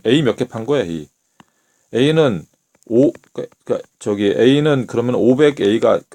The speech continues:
A를 팔았을 때에 남는 이익이 이게 되겠고 B는 백팔십 B지. 한, 한 개 팔 때마다. 합쳐서 얼마 나왔다고? 칠천칠백 원. 이게 식이 이렇게 나오는 거야. 이렇게.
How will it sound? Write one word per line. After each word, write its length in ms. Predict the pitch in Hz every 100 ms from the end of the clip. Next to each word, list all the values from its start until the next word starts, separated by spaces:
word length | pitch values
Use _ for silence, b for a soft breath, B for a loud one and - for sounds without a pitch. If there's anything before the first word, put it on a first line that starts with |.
| -
A를 440 | 120 156 160 160
팔았을 420 | - 185 165 151
때에 760 | - 139 135 131 - 143 143 135
남는 520 | 104 104 110 127 123
이익이 360 | 104 113 117 113
이게 140 | 85
되겠고 360 | 90 82 80 -
B는 400 | - 131 104 73 _ _ _ _ _ _ _ _ _ -
백팔십 440 | - - 170 -
B지. 300 | 110 92 117 - _ _ _ _ _ _ _
한, 180 | - -
한 140 | 208
개 80 | 190
팔 180 | - 170
때마다. 360 | 147 92 85 - _ _ _ _ _ _ _ _ - b b b
합쳐서 340 | _ - 214 165
얼마 200 | 127 120
나왔다고? 340 | 104 95 107
칠천칠백 600 | 101 180 147 131 135 123
원. 120 | 95 85 -
이게 120 | 147
식이 240 | - 208
이렇게 180 | 165 135
나오는 200 | 127 95
거야. 260 | 82 82 82 _ _ _ _
이렇게. 280 | _ - -